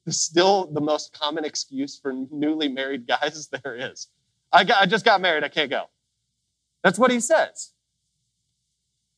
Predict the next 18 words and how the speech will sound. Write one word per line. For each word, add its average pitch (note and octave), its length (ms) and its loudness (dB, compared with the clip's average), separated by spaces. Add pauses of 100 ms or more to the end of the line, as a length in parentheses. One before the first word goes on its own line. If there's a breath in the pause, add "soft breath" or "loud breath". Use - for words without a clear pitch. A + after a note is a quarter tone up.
(140)
And G3+ 120 4
the B3 80 2
excuses C#4 560 0
of A3+ 100 4
the G#3 80 0
invitees, G#3+ 680 0
they, G3+ 180 0
they E3 220 0
vary, F3 500 -2
but D3 160 -4
they F3 100 -2
center B3 520 0
on F3 240 2
either F3+ 280 0
financial E3+ 1000 -2 (300)
or D#3 120 4
familial F3+ 720 0
concerns. - 1040 -10